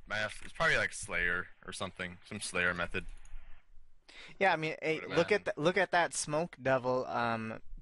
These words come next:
Speaker 2: magic guide. You know, that, uh,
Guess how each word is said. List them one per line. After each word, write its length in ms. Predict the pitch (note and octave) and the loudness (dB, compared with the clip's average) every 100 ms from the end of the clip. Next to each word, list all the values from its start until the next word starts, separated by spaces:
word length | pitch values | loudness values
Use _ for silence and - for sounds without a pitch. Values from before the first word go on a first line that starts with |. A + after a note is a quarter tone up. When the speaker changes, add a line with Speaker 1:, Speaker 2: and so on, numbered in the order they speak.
| - - | -8 -6
Speaker 2:
magic 480 | B2+ A#2+ A#2 A#2 A2+ | 0 0 0 -4 0
guide. 420 | A2+ A2 A2 A2 A#2 - - - - - - - - - - | 2 4 2 -2 -8 -20 -20 -14 -12 -8 -8 -6 -6 -8 -10
You 100 | A#2+ | -6
know, 240 | A2 A2+ A2+ | -2 -2 2
that, 360 | A2+ - - A2 | 0 0 -4 0
uh, 320 | G#2+ G#2 | 0 0